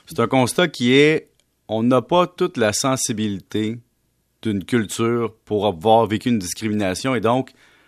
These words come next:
je vais tenter de regarder la situation au Québec en général sur une chose. Un, on tente de faire de la discrimination positive pour rétablir certaines,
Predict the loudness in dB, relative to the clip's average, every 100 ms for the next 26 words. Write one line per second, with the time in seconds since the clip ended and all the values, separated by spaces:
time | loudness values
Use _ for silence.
0 | _ _ _ _ -6 -4 0 0 0 0
1 | 2 2 2 0 0 0 -2 -2 -2 -2
2 | -6 -4 -2 -2 -2 -4 -2 -4 -2 -2
3 | -2 -6 -8 -6 -8 -10 -14 -4 0 0
4 | -2 _ _ _ _ _ _ _ _ _
5 | _ 2 2 4 2 2 -4 _ -20 _
6 | _ _ _ _ _ _ _ _ -4 -2
7 | 0 4 4 4 -2 -10 -8 -4 -4 -4
8 | -8 -6 -2 0 -2 -4 -6 -6 -8 -6
9 | -4 -4 -6 -8 -10 -10 -18 _ -8 -2
10 | -2 2 0 2 -2 -4 -6 -10 -4 -4
11 | -2 -2 0 -2 -4